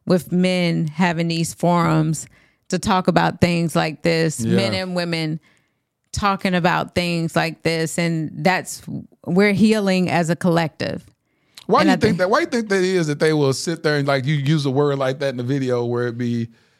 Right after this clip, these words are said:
Speaker 2: I know it's triggering, but why would it be like, "We don't want you using that word"? You may have to use the word sexual assault. Maybe that's comfortable. But what made you say, "No, it was rape"?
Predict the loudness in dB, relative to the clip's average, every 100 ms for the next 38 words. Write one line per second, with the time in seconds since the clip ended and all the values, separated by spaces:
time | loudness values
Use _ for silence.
0 | _ _ _ _ _ -4 0 2 0 0
1 | -2 0 0 2 0 0 0 2 2 2
2 | 2 0 0 -2 -2 -4 -4 -8 -12 -6
3 | -2 0 -2 -2 -2 -2 -2 -2 -2 0
4 | 0 0 -4 -6 -8 -6 -4 -2 -2 -2
5 | -2 0 0 -2 -2 0 -2 -2 -8 _
6 | _ _ _ _ -20 _ _ _ _ _
7 | -10 -4 -4 -2 0 0 -2 -6 -6 -10
8 | _ _ _ -4 -2 0 0 0 -2 -4
9 | -16 _ _ -6 -6 -6 -12 -14 -18 _
10 | _ _ -20 -20 _ -4 0 0 0 -2
11 | -2 -2 -2 -2 -6 -6 -10 -16 _ -8
12 | -6 -4 -8 -12